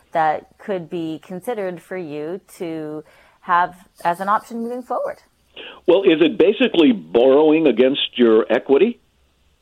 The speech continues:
Speaker 1: Yeah, it's using your equity, and it's exactly turning the tables. Instead of you making a mortgage payment each and every month,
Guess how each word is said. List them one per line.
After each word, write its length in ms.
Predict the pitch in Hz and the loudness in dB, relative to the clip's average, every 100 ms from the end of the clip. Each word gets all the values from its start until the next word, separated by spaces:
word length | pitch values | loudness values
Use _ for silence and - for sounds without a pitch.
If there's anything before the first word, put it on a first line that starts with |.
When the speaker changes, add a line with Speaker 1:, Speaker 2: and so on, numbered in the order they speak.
| _ - - - - | _ -20 -20 -20 -18
Speaker 1:
Yeah, 260 | 196 453 202 | -6 0 0
it's 200 | 190 - | 0 -2
using 480 | 220 226 240 254 226 | -6 -4 -4 -6 -6
your 100 | 214 | -2
equity, 520 | 202 233 214 175 170 | -4 -4 -8 -8 -10
and 120 | 180 | -10
it's 240 | 175 - - | -12 -16 -20
exactly 760 | - 196 202 170 202 233 240 226 | -12 -8 -8 -2 -2 -2 -6 -8
turning 300 | 226 202 190 | -10 -10 -12
the 60 | |
tables. 400 | 185 185 143 139 | -8 -8 -8 -10
Instead 260 | 156 - 175 | -14 -14 -14
of 100 | 160 | -12
you 180 | 165 196 | -12 -12
making 280 | 196 202 | -12 -12
a 40 | 185 | -12
mortgage 360 | 180 190 190 | -10 -10 -12
payment 320 | - 190 214 - | -14 -12 -12 -14
each 180 | 190 | -14
and 80 | 190 | -12
every 140 | 170 165 | -12 -6
month, 340 | 170 554 | -6 -6